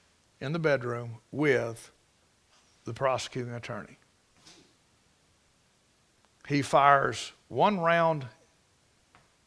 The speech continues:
at one, one round at the other, and turned the third on himself. And they all three died at that moment.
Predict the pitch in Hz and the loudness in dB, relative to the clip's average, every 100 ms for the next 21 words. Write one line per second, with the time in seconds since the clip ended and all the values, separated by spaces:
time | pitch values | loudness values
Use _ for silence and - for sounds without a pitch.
0 | _ _ _ _ _ - - 147 175 175 | _ _ _ _ _ -4 0 2 2 0
1 | 175 139 - _ - 135 151 147 151 139 | -4 -10 -18 _ -8 -6 -4 -2 -4 -6
2 | 123 139 151 147 151 139 _ _ 113 - | -6 0 2 2 -2 -6 _ _ -16 -8
3 | 139 131 120 - 135 127 123 127 117 110 | -8 -8 -12 -6 -4 -4 -8 -10 -10 -10
4 | 95 - - _ _ _ _ _ _ _ | -10 -14 -20 _ _ _ _ _ _ _
5 | _ _ _ _ _ _ _ _ _ _ | _ _ _ _ _ _ _ _ _ _
6 | _ _ _ _ _ - 117 113 135 135 | _ _ _ _ _ -16 -10 -4 -2 -4
7 | - 135 127 127 110 95 95 107 110 107 | -6 -8 -4 -4 -4 -8 -14 -12 -12 -12
8 | 101 92 - | -16 -18 -20